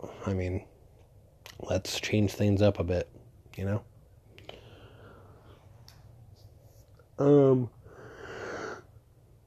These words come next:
yeah.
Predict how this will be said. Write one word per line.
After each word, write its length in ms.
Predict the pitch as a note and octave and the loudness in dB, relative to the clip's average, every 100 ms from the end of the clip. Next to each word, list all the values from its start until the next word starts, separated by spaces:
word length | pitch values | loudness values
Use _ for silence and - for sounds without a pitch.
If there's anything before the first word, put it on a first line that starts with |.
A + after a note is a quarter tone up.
| - - F#4+ - - - - - - - - - - - - - - - - - - - - - - - - - - - | -20 -20 -18 -16 -18 -20 -20 -20 -20 -20 -20 -20 -20 -20 -20 -20 -20 -20 -20 -20 -20 -20 -20 -20 -20 -20 -20 -20 -20 -8
yeah. 300 | A2 G#2 F#2 | 2 4 4